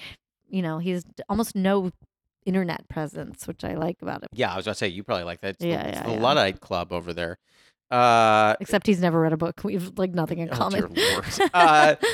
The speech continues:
Speaker 2: question three, can you do an impression of one or both of your parents? And it doesn't have
Speaker 1: Oh
Speaker 2: to be
Speaker 1: my
Speaker 2: a
Speaker 1: God,
Speaker 2: good
Speaker 1: yes,
Speaker 2: impression.
Speaker 1: yes.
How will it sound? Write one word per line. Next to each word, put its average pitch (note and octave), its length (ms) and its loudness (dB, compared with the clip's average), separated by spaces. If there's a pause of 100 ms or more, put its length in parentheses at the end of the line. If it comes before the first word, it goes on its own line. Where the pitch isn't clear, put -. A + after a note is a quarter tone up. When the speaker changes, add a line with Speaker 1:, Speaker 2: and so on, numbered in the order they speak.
(140)
Speaker 2:
question G#3+ 240 2
three, - 120 0
can F#3 140 -2
you D#3+ 60 0
do E3+ 120 0
an A#3 60 2
impression D#3+ 440 0
of C#3 120 -2
one A#2+ 260 2
or B2 220 2
both A#2 320 2
of A#2 80 -4
your A#2 100 0
parents? G#2 500 -4
And A#2 120 -6
it G#2+ 80 -2
doesn't C#3 160 -2
have G#3+ 120 6
Speaker 1:
Oh - 0 -
Speaker 2:
to G3+ 40 4
be G#3 40 4
Speaker 1:
my G3+ 40 8
Speaker 2:
a - 40 6
Speaker 1:
God, - 160 6
Speaker 2:
good C3+ 60 6
Speaker 1:
yes, F#3 120 6
Speaker 2:
impression. - 360 -2
Speaker 1:
yes. - 440 -6